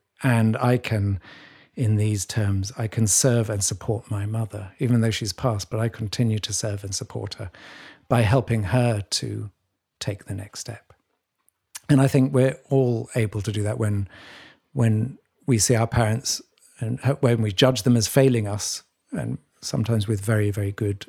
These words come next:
evidence, but that we can either use that to blame them and to make ourselves feel worthless or, or have negative traits, or we can say, "Actually, this is,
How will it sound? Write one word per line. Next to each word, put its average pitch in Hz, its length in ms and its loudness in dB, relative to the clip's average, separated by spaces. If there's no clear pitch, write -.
evidence, 101 640 -4
but 120 400 0
that 127 160 0
we 120 100 2
can 123 140 2
either 113 320 2
use 110 260 0
that 104 260 -6
to 107 160 -6
blame 107 440 0
them 107 180 -2
and 110 220 -4
to 101 100 -4
make 107 260 -4
ourselves 101 800 -4
feel 104 580 0
worthless 110 640 0
or, 101 280 -4
or 104 280 -6
have 120 220 -4
negative 110 360 -2
traits, 104 320 -4
or 127 100 0
we 113 120 4
can 110 140 0
say, 120 120 2
"Actually, 113 280 0
this 120 360 -2
is, 104 320 -6